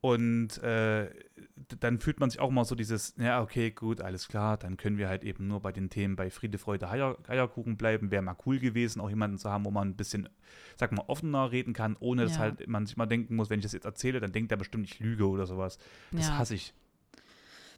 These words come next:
Speaker 2: Das hatte ich auch schon. Auch so dieses, „Ja, aber, d-, hä, sowas, sowas hast du erlebt, aber so siehst du gar nicht aus.“ <laughs> Und
Speaker 1: Mhm,
Speaker 2: ich war
Speaker 1: ja.
Speaker 2: so, „Okay, wie sieht man denn aus, wenn man das erlebt hat? Oder was, was muss ich tun?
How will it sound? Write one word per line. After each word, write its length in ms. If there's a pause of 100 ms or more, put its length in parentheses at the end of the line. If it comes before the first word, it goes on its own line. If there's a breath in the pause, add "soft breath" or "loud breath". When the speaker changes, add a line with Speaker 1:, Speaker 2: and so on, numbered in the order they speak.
(300)
Speaker 2:
Das 180
hatte 160
ich 120
auch 140
schon. 360
Auch 140
so 120
dieses, 460 (400)
„Ja, 160
aber, 160 (320)
d-, 160
hä, 220
sowas, 480
sowas 320
hast 180
du 40
erlebt, 320
aber 140 (200)
so 80
siehst 260
du 40
gar 160
nicht 220
aus.“ 400 (120)
<laughs> 360
Und 60
Speaker 1:
Mhm, 0
Speaker 2:
ich 140
war 160
Speaker 1:
ja. 20
Speaker 2:
so, 240 (460 soft breath)
„Okay, 520
wie 140
sieht 280
man 140
denn 160
aus, 260
wenn 100
man 140
das 160
erlebt 380
hat? 160
Oder 200
was, 300
was 220
muss 140
ich 120
tun? 240